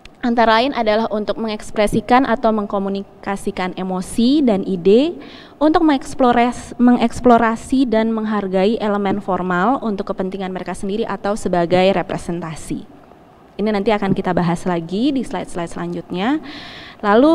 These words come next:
di akhir, poin terakhir ini, bahwa seni sederhananya adalah bentuk komunikasi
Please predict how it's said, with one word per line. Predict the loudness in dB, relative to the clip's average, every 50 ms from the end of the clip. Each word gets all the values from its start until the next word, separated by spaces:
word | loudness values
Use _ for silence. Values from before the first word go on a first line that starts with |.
| 4 4
di | 2 2 2 2 2 2 2
akhir, | 4 4 4 6 6 6 6 4 2
poin | 2 0 0 0 0
terakhir | 0 0 2 2 2 2
ini, | 2 2 2 4 6 6 6 8
bahwa | 6 6 4 4 4 2 2 2
seni | 2 4 4 6 6 6 4
sederhananya | 4 2 2 2 2 2 0 0 -2 -2 -2 -2 -2 -2
adalah | -2 -2 0 0 2 2 2 0 0 0 0
bentuk | 0 2 2 2 2 0 -2 0
komunikasi | 0 0 2 2 2 0 0 -2 -2 -4 -4 -4 -6 -6 -8 -8